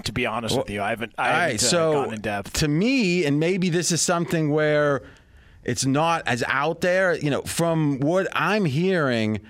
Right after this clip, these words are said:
Speaker 2: there's a real reevaluation of his partic-, you know, how he's gonna be participating with the A's. Now, we'll see how that turns out,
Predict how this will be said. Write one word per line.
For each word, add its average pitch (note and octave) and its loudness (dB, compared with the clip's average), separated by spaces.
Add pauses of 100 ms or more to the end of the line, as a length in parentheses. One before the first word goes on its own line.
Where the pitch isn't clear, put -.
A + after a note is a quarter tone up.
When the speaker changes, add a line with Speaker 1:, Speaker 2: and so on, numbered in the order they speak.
(1040)
Speaker 2:
there's D3+ 0
a D3 2
real E3+ 2
reevaluation C#3+ 2
of A2 0
his C#3 0
partic-, C3 -2
you A#2+ 0
know, C3+ 2
how C#3 0
he's B2 0
gonna C3 0
be B2 0
participating A#2+ -2
with A2 -2
the C3 0
A's. G#2+ 0
Now, A#2+ 0
we'll F#3+ 0
see A#3 0
how F3+ 2
that D#3 0
turns C#3 0
out, E3+ 0